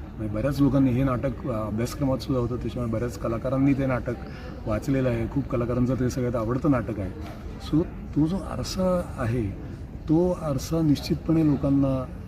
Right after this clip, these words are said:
बघायला मिळतो आणि त्याच्यामुळे त्यांचा कनेक्ट खूप चांगला होतो. कारण मा-, आम्हाला काही, अ, टीनेजर्स माझ्या पहिल्याच प्रयोगाला गडकरीच्या आले होते,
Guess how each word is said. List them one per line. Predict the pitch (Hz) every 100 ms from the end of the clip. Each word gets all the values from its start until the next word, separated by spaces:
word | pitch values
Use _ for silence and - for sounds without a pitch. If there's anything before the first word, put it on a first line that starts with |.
| -
बघायला | 113 113 120 131
मिळतो | 127 117
आणि | 120 120
त्याच्यामुळे | 117 123 127 131
त्यांचा | 131 123 120 - - - - 151
कनेक्ट | 147 135 135 170 151
खूप | - 165
चांगला | - 127 120 117
होतो. | 92 92 - - - -
कारण | 113 143 156 151 - - -
मा-, | 113 113 123 120
आम्हाला | 110 123 135
काही, | 143 131 147 143 139
अ, | 127 117 113 107 107
टीनेजर्स | 139 156 147 147 131 -
माझ्या | 131 123 131
पहिल्याच | 127 135 170
प्रयोगाला | 139 123 113 110
गडकरीच्या | 117 107 131 120 123
आले | 104
होते, | 104 98